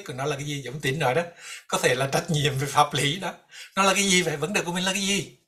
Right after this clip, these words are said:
Mà mình không có biết. Vì mình không biết, thành ra mình không giải quyết được. Các bạn hiểu không? Vì mình không xác định được cái vấn đề của mình là cái gì, thành mình không giải quyết được. Thành ra phải, phải có thì giờ, phải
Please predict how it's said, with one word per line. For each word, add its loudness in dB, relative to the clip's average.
Mà -8
mình -6
không -8
có 0
biết. 0
Vì 4
mình 0
không 0
biết, 0
thành 0
ra -2
mình -4
không -2
giải 4
quyết -2
được. -2
Các -2
bạn 2
hiểu -2
không? -6
Vì -4
mình -2
không 4
xác 4
định -2
được -8
cái -10
vấn -2
đề -2
của -4
mình -2
là 0
cái -6
gì, -2
thành -4
mình -6
không -4
giải 0
quyết -6
được. -2
Thành 2
ra 0
phải, -2
phải -2
có -2
thì -4
giờ, 4
phải -2